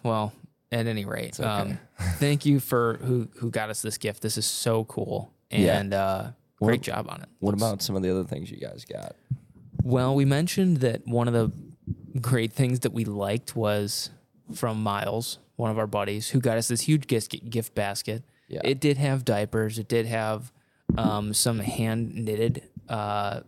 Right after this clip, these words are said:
Speaker 1: things in it, which is really nice from Missus
Speaker 2: She's great.
Speaker 1: his, from his mom, our
Speaker 2: Yep.
Speaker 1: buddy's mom.
Speaker 2: Missus Ratto.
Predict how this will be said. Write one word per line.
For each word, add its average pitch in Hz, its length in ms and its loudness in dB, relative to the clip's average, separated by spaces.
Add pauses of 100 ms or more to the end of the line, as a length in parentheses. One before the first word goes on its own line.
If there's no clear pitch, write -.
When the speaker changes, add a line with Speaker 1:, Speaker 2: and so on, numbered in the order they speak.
Speaker 1:
things 110 420 -4
in 117 100 -2
it, 123 120 -2
which - 180 -4
is 110 120 -8
really 110 280 0
nice 107 320 -2
from 107 340 -6 (520)
Missus 117 520 -4 (260)
Speaker 2:
She's - 280 -12
great. - 180 -4
Speaker 1:
his, 113 180 -2 (140)
from 107 280 -2
his 113 220 0
mom, 101 340 -2
our - 80 0
Speaker 2:
Yep. - 80 2
Speaker 1:
buddy's 110 180 0
mom. 107 300 -4
Speaker 2:
Missus - 300 -6
Ratto. 80 380 -6